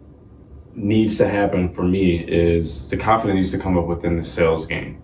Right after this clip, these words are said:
Um, I'm not gonna lie, I haven't been doing the reps as far as, like, role playing and, like, trying to understand different objections, shit like that. Like, I've been watching film, but, like,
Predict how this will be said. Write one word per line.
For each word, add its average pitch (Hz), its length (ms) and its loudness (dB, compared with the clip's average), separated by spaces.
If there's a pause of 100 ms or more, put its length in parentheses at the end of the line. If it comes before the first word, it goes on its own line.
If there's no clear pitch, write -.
(760)
Um, 80 600 -2 (240)
I'm 147 200 6
not 104 180 4
gonna 95 160 0
lie, 98 180 6
I 131 40 6
haven't 104 200 2
been 95 160 2
doing 90 200 2
the 85 80 2
reps 85 340 0
as 82 100 -8
far 85 260 2
as, 82 120 0
like, 78 160 0
role 90 240 2
playing 90 500 2
and, 82 160 -2
like, 80 360 -6 (560)
trying 98 240 2
to 92 60 4
understand 90 520 2
different 87 300 0
objections, 85 520 0
shit 90 120 0
like 82 240 2
that. 85 140 2
Like, 87 140 0
I've 107 120 0
been 104 100 2
watching 92 400 2
film, 90 540 0 (480)
but, 85 120 2
like, 80 400 -4